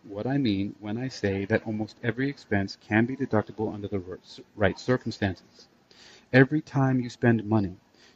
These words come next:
you can also reduce your taxes, whether it's filling up your car at the gas station, that's the big one for me, going out to dinner with your spouse and business partner,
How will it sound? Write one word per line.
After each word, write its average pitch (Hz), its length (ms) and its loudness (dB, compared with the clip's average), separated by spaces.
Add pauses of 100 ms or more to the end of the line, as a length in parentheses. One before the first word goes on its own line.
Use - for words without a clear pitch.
you 110 100 -8
can 113 140 -2
also 127 340 -2
reduce 123 460 -10
your 107 80 -2
taxes, 104 640 0 (400)
whether 104 240 4
it's - 160 -2
filling 117 360 6
up - 140 -2
your 107 120 2
car 113 400 6
at 101 100 0
the 95 80 -8
gas 117 340 2
station, 101 460 -6 (640)
that's 98 160 0
the - 100 -20
big 104 180 2
one 95 140 0
for - 120 -14
me, 107 340 -2 (520)
going 120 300 8
out 120 160 2
to - 120 -20
dinner 117 260 4
with 113 200 -2
your 107 100 -4
spouse 117 520 2
and 101 260 -4
business 123 300 2
partner, 104 440 -2